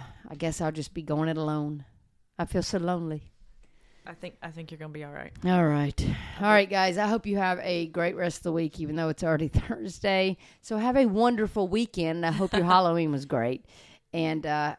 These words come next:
Speaker 1: and if you've not, look, if you're not following us on Instagram, I'm putting, I am putting things regularly on there. So if you wanna keep learning things, um, I'm trying to do TikTok a little more regular, but Instagram, I'm, I'm really trying to be good with. So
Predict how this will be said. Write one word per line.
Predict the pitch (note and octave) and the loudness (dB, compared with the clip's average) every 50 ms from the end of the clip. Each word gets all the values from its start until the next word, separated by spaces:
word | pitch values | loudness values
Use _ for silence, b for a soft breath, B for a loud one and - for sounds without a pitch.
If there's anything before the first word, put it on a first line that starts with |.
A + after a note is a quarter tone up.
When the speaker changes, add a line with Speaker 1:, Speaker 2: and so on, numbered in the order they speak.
| _ | _
Speaker 1:
and | - D#3+ F#3 F#3+ | -8 -6 -4 -4
if | F#3 - A3 | -4 -4 -4
you've | A3+ F#3 | -4 -2
not, | A3+ A#3+ B3 C4+ C#4+ - - - | 0 2 2 2 0 0 -2 -4
look, | B3 B3+ A#3+ - | -2 -2 -2 -4
if | F#3 D#3 | -6 -8
you're | G#3 A#3 | -6 -4
not | A#3+ B3 - - | -4 -4 -4 -4
following | A3 G3+ G#3 A3 G#3+ | -4 -4 -2 -4 -6
us | G3 F3 | -6 -8
on | G#3 E3+ | -8 -10
Instagram, | - F#3+ F3+ - - A3 G#3 G3 G3 F#3 - | -10 -10 -12 -10 -10 -8 -8 -8 -8 -10 -10
I'm | - F#3+ F3+ | -10 -2 0
putting, | - - A#3 G#3+ A3+ A3 G3+ - - - | 0 0 2 -2 -4 -6 -8 -12 -12 -10
I | F3+ G3+ | -10 -10
am | G3 - G#3 G#3+ A3 | -8 -6 -6 -4 -2
putting | - - A3 G#3+ G#3 G3 | -2 -2 -2 -4 -6 -8
things | - F#3+ F#3+ F#3 D#3+ E3+ | -8 -10 -10 -10 -10 -8
regularly | F3 F3+ F3+ - F3 E3 E3+ F3 E3 - - | -6 -6 -6 -8 -8 -10 -10 -10 -10 -10 -10
on | E3+ E3+ E3+ F3 E3+ | -8 -8 -6 -6 -8
there. | D#3 D#3 D3+ D#3+ E3 | -8 -8 -8 -8 -10
So | D#3 - E3+ | -10 -12 -14
if | C#3+ - | -16 -16
you | F3 D#3 | -14 -12
wanna | E3 D#3+ D#3 | -10 -10 -10
keep | C3+ - - F#3 D#3+ - - | -12 -14 -16 -18 -18 -14 -10
learning | E3+ E3 E3 E3 E3+ E3 | -8 -6 -6 -6 -8 -8
things, | - E3+ D#3+ D#3 D#3 D3+ - b b b b b b b b b | -8 -8 -8 -6 -8 -8 -12 b b b b b b b b b
um, | - E3 E3 E3 E3+ - | -12 -8 -8 -8 -8 -8
I'm | D#3 D#3+ | -10 -12
trying | D3+ - - - - - F#3+ G3 G#3 G#3 | -12 -12 -14 -14 -10 -6 -4 -4 -4 -6
to | F#3 F#3+ | -6 -8
do | G#3 | -10
TikTok | F#3 - - A3+ - - G#3+ G3+ G3 - | -8 -8 -8 -8 -6 -6 -8 -8 -8 -8
a | G3+ | -10
little | G3 F#3+ | -8 -6
more | G3 F#3 | -6 -4
regular, | E3+ F3+ F3+ F3 D#3+ F#3+ F3+ E3+ F3 | -2 -2 -2 -2 -4 -4 -4 -4 -4
but | D#3+ D#3 D3+ D3+ - _ _ _ _ _ _ _ - - | -2 -2 -4 -4 -6 _ _ _ _ _ _ _ -10 -6
Instagram, | F#3+ G#3+ A3+ - - A3+ F#3 G3+ G3 F#3+ F#3 F3 | -4 -2 -2 -2 -4 -4 -4 -4 -4 -4 -4 -4
I'm, | D#3+ C#3+ - - - | -4 -6 -8 -12 -18
I'm | - E3 E3+ | -16 -12 -8
really | G3 G3 G#3 G3 | -6 -6 -4 -4
trying | - - G3+ F3+ | -4 -6 -6 -6
to | F3+ | -6
be | F3 D#3+ | -6 -6
good | D3+ - E3 D#3+ D#3+ E3 D#3 D3+ b b b b b b - | -4 -4 -2 -2 -2 -4 -6 -12 b b b b b b -6
with. | E3 F3 F3 D#3+ D#3+ - | -2 -2 0 0 -2 -4
So | - - F#3+ E3+ E3 E3+ | -4 -2 -2 0 0 -2